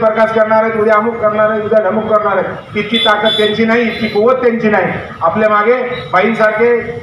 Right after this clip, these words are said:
सुभाषबाबांसारखे, जयकुमार भाऊंसारखे, देवेंद्र फडणवीससारखे हे सर्व नेते मंडळी आपल्या पाठीशी आहे. या पाठीशी असलेल्या नेत्यांच्या आशीर्वादामुळे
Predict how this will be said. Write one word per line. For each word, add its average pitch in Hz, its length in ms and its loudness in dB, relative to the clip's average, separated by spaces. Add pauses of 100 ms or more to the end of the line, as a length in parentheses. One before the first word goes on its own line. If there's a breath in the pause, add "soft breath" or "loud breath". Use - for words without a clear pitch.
(100)
सुभाषबाबांसारखे, 226 840 2
जयकुमार 220 400 2
भाऊंसारखे, 220 800 -2 (120)
देवेंद्र 226 400 2
फडणवीससारखे 220 840 0
हे 214 100 2
सर्व 285 360 2
नेते 269 280 0
मंडळी 240 300 2
आपल्या 220 240 2
पाठीशी 202 380 0
आहे. - 480 -2
या 214 80 2
पाठीशी 214 400 0
असलेल्या 226 380 2
नेत्यांच्या 214 480 0
आशीर्वादामुळे 240 800 2